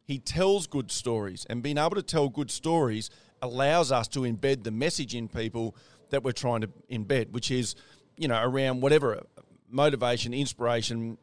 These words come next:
uh, whatever. Like, whatever you're trying to achieve, if I can tell you a story around it,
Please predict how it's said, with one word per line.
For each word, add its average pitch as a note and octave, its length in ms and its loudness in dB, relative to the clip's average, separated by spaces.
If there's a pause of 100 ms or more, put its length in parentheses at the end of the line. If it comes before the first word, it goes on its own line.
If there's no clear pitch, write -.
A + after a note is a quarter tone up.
uh, G#2+ 300 -8
whatever. B2 440 0
Like, A#2 200 0
whatever E3+ 260 2
you're G3 220 2
trying D3+ 360 0
to C#3 120 -4
achieve, A#2 580 -2 (460)
if G3 180 -8
I G#3+ 80 4
can F3+ 160 -4
tell E3+ 180 2
you D3+ 140 4
a A#2+ 60 0
story G#3 480 6
around A#2+ 400 0
it, A#2+ 160 -2